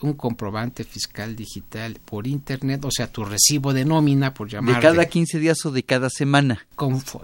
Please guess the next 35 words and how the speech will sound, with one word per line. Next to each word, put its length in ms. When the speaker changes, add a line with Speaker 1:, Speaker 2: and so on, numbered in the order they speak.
Speaker 1:
semana, 720
de 180
todo 260
lo 120
que 100
te 120
estén 220
pagando, 380
Speaker 2:
Oye, 120
Speaker 1:
o 20
sea. 100
Speaker 2:
entonces 420
voy 180
a 60
tener 240
que 100
llevarte, 480
Sergio, 360
toda 420
esa 180
información, 840
todos 220
esos 280
F 240
D 120
Is 180
a 60
ti 160
para 240
que 140
me 120
hagas 200
mi 100
declaración. 600
Speaker 1:
Bueno, 320